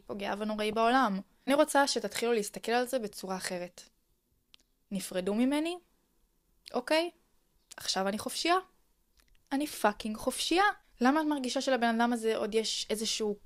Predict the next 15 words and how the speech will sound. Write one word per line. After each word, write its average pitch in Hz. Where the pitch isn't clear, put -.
כוח -
עלייך, 185
שאת 202
ב-, 202
במקום 208
החלש 208
או 196
האומלל? 196
ממש 226
לא. 247
זה -
כנראה 214
הדבר 240
הכי -
טוב 233